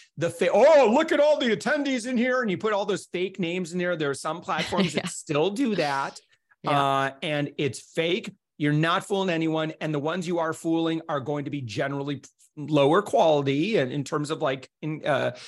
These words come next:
Speaker 1: you know, clients, um, it, and the ones, it's just, it's not worth it. Don't do it. Sorry. There's my little
Speaker 2: Yeah.
Speaker 1: editorializing. I, I'll get off my soapbox here.
Speaker 2: Yeah. I mean, like, authenticity nowadays is your currency, right? Like, you,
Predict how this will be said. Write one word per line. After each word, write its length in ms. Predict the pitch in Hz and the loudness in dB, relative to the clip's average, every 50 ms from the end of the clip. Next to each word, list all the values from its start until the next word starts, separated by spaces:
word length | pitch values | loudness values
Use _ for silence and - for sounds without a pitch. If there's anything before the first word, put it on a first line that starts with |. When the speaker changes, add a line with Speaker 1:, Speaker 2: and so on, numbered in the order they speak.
| - - | -20 -10
Speaker 1:
you 100 | - - | -2 0
know, 140 | 139 131 123 | 2 2 2
clients, 680 | 123 - 151 147 143 143 147 147 147 151 135 - - - - | 2 2 2 2 2 4 4 4 4 2 2 0 -6 -6 -4
um, 300 | 147 143 135 131 131 123 - - 190 - | -4 -2 -2 -2 -4 -4 -4 -8 -6 -2
it, 300 | - 196 185 147 - - - - 196 165 - | 0 0 0 -2 -6 -10 -4 -4 -4 -2 0
and 140 | - 180 185 | 0 2 4
the 60 | 180 | 4
ones, 400 | 160 165 170 170 170 170 165 143 170 - 180 180 - | 4 4 2 2 0 -2 -2 -4 -6 -8 -8 -6 -6
it's 180 | 196 151 120 - | -6 -6 -2 -2
just, 240 | 170 147 - - - - | -2 -2 -4 -4 -2 -2
it's 180 | 190 - - | -2 -2 0
not 180 | 208 190 180 135 | -2 -2 0 0
worth 220 | 160 139 123 - | 0 -2 -2 -4
it. 120 | 120 - - | -8 -6 -4
Don't 200 | 196 175 135 - | -4 -2 -2 -2
do 100 | 131 110 | -4 -6
it. 120 | 117 - | -6 -6
Sorry. 300 | - - 208 151 113 107 107 - - - | -2 0 0 2 0 -2 -4 -10 -8 0
There's 180 | - 240 285 247 | 2 2 2 2
my 140 | 285 277 | 2 2
little 300 | 247 240 240 233 226 208 | 4 4 4 4 2 2
Speaker 2:
Yeah. 100 | 147 214 | 0 0
Speaker 1:
editorializing. 1120 | 202 196 185 - - - 208 190 180 170 160 156 151 147 139 139 143 139 156 143 143 139 127 170 | 0 0 0 -2 -2 -2 0 0 0 0 0 0 -2 -2 -2 -4 -4 -4 -4 -6 -4 -4 -6 -4
I, 120 | - 165 | -4 -4
I'll 120 | 170 156 165 | -4 -4 -2
get 140 | 135 190 170 | -2 -2 -2
off 140 | 165 165 | -2 -4
my 120 | - 147 135 | -4 -6 -4
soapbox 480 | 123 - 139 131 - 113 107 120 - | -2 -4 -4 -4 -4 -6 -8 -8 -6
here. 280 | - 135 113 120 117 _ _ _ | -4 -4 -4 -4 -6 _ _ _
Speaker 2:
Yeah. 220 | - 156 156 135 - _ _ _ _ - | -8 -6 -6 -6 -6 _ _ _ _ -2
I 100 | - 220 | 2 2
mean, 380 | 233 247 254 254 247 240 226 - - _ _ - | 4 4 4 2 2 0 -4 -6 -8 _ _ -2
like, 320 | 190 196 190 180 - - - - | 2 2 2 2 0 -4 -2 -2
authenticity 680 | 202 190 - 202 190 185 - 220 240 - - 220 220 190 | -2 0 0 -2 -2 0 -2 -4 -4 -4 -4 -4 -4 -2
nowadays 560 | 165 143 135 135 143 139 147 143 143 135 143 | -2 -2 -4 -4 -4 -6 -6 -6 -6 -6 -6
is 140 | 147 135 147 | -6 -6 -4
your 120 | 143 139 | -6 -6
currency, 720 | 135 - 196 247 247 165 131 - - - 60 53 52 - - | -6 -4 -4 -4 -4 -4 -4 -4 -6 -6 -6 -14 -16 -16 -10
right? 280 | - - 160 156 160 110 | -6 -2 0 0 0 0
Like, 180 | 160 175 - _ | -2 -4 -6 _
you, 420 | - 143 143 156 185 226 240 233 | -14 -12 -8 -4 -4 -4 -4 -6